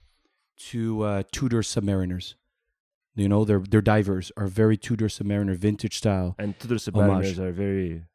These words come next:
Speaker 2: vintage
Speaker 1: Ve-,
Speaker 2: Rolex
Speaker 1: very
Speaker 2: Submariner.
Speaker 1: vintage, exactly.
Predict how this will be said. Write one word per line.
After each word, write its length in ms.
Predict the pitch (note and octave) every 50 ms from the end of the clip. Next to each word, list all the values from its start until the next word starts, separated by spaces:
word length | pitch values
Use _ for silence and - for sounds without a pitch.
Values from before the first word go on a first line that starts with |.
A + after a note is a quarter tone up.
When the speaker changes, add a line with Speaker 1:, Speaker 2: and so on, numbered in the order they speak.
| _ _ _ _ -
Speaker 2:
vintage 460 | F2+ F#2+ F2 E2+ F#2 F2 F#2+ F#2 E2
Speaker 1:
Ve-, 60 | F#2
Speaker 2:
Rolex 360 | F#2+ F#2 F2 F2 F2+ - -
Speaker 1:
very 260 | - F#2+ G2+ G2+ F#2+ F#2+
Speaker 2:
Submariner. 220 | F#2+ G2 G2 F2+
Speaker 1:
vintage, 200 | F#2+ F2+ D#2+ F2+
exactly. 500 | F#2 F2 - A2 A2 A2 - A#2 F#2 D#2+